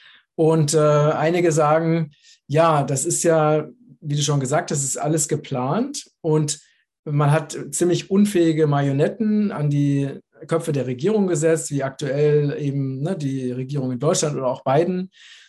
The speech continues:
Äh, da sind ja wirklich Menschen jetzt an der Macht, aber möglicherweise sind sie gar nicht an der Macht, aber Menschen, die, das hätte es vor zehn Jahren nicht gegeben, ne? Dass also wirklich solche Menschen, die einfach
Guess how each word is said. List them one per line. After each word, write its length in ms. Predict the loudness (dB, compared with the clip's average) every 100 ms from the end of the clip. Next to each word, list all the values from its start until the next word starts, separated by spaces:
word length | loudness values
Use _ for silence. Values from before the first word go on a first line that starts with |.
| _
Äh, 120 | -4 0
da 100 | 0
sind 100 | 2
ja 120 | 2
wirklich 420 | 2 2 0 -2
Menschen 500 | -2 0 0 0 0
jetzt 320 | 2 2 0
an 240 | -2 0 2
der 380 | 4 4 4 2
Macht, 420 | 2 0 -2 -2
aber 260 | 0 0 -2
möglicherweise 480 | -2 0 0 0 2
sind 140 | 2
sie 100 | 4
gar 120 | 2
nicht 140 | 2 0
an 60 |
der 100 | 0
Macht, 260 | 2 0 -2
aber 380 | 0 2 2 0
Menschen, 340 | -2 0 0 2
die, 340 | 4 2 0 -14 -20 -20 _ _
das 480 | -20 -8 -2 0 0
hätte 200 | 2 2
es 100 | 2
vor 120 | 0
zehn 180 | 2 2
Jahren 160 | 2
nicht 120 | 0
gegeben, 480 | -2 2 2 2 -4 -4
ne? 200 | -2 -2
Dass 140 | -2
also 220 | -4 -2
wirklich 240 | -2 -2 0
solche 260 | 2 2
Menschen, 460 | 2 2 2 0 0
die 120 | 0
einfach 360 | 2 0 -2